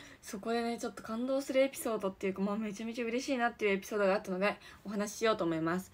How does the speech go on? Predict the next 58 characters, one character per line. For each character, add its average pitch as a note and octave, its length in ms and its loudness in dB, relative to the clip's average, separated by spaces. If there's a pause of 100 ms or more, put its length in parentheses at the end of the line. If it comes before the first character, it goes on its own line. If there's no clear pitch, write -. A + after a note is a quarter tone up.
(260)
ま B3 80 -6
あ、 - 80 -10
今 F#4+ 140 6
日 F4 120 10
七 D#4 320 8
夕 D#4 60 8
と D#4+ 80 8
い C4+ 60 12
う A#3+ 40 8
こ A#3+ 120 2
と G#3+ 100 2
で、 G3 100 4
皆 A#3+ 220 6
さ B4+ 200 6
ん、 - 140 0
あ - 80 -2
の E3 480 0 (300)
ー、 - 40 -10
ク G4 60 8
ラ C#5+ 120 12
ス D#4+ 120 4
の G#3 100 2
子 G3+ 100 -2
た G3+ 120 2
ち G3 80 -4
も D#3 100 0
ね、 G#3 220 0
み A#3+ 100 0
ん - 20 6
な C4+ 80 8
忘 F#3+ 280 0
れ B3+ 80 -4
て A#4 100 2
た D#4 140 8
ん F#3 60 4
で - 100 -2
す。 - 240 -12 (500)
で、 - 60 -18 (140)
七 A#3+ 260 2
夕 D#4+ 80 4
な E4+ 120 6
の D#4+ 100 4
に A3+ 140 0
み G3+ 140 2
ん G#3+ 40 -4
な A#3 120 -2
で A#3+ 100 -4
何 G3+ 240 0
も A3 160 -8
し - 120 -8
な B3+ 140 -2
い C4 40 -4
の B3 60 -2
は G#3 80 -2
ち G3+ 80 -4
ょ - 20 -4
っ G3 40 -8
と F3+ 200 -6